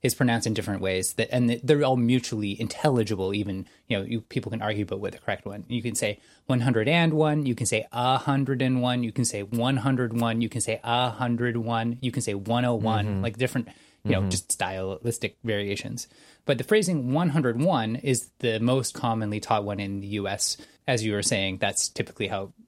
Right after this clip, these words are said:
Speaker 1: uh, kids are encouraged to say it, and it's the sort of, like, most common U S English way of saying it, whereas one hundred and one is the more common,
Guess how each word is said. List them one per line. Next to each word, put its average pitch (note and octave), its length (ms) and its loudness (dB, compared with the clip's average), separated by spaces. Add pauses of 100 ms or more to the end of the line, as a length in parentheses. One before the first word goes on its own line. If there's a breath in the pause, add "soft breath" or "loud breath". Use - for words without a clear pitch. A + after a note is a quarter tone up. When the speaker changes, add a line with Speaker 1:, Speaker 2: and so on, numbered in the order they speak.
(140)
Speaker 1:
uh, G#2+ 200 -4
kids G#2 260 -6
are - 240 -14
encouraged F#3 380 0
to E3+ 60 4
say C#3 280 4
it, B2+ 160 0
and A#2 260 0
it's A#2 240 -2
the A2 300 -2
sort A2+ 200 -2
of, G#2 120 -8
like, G2 260 -6 (220 loud breath)
most B2 300 4
common G#2 640 -2
U A#2 160 2
S G2+ 140 -2
English C#3+ 260 0
way D3 140 2
of C#3+ 80 -2
saying D3+ 260 0
it, - 160 -2 (340 soft breath)
whereas G#2 240 0
one B2+ 320 2
hundred G#2+ 420 -2
and G3+ 400 2
one G2+ 480 -4
is A#2 240 0
the G#2+ 320 -2
more G2+ 260 0
common, G2 500 -4